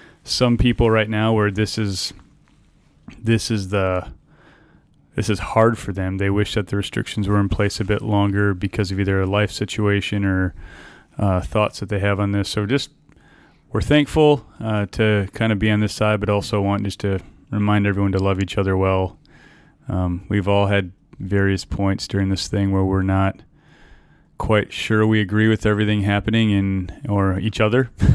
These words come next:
<laughs> but we wanna, we wanna keep loving each other well. So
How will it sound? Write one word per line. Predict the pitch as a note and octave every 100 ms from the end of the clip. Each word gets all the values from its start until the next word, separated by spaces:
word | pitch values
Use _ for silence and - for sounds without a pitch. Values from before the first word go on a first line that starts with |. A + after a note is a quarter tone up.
| - - -
<laughs> | C#3 - - - - -
but | G2+ G#2 G2+
we | G#2+
wanna, | G#2 G2+ G2+ F#2+ G#2
we |
wanna | G#2 G#2 G2+
keep | - G2
loving | G2+ F#2+
each | G2+ F#2
other | G2 G2
well. | G2 G2 F#2+
So | - G2 F#2 F#2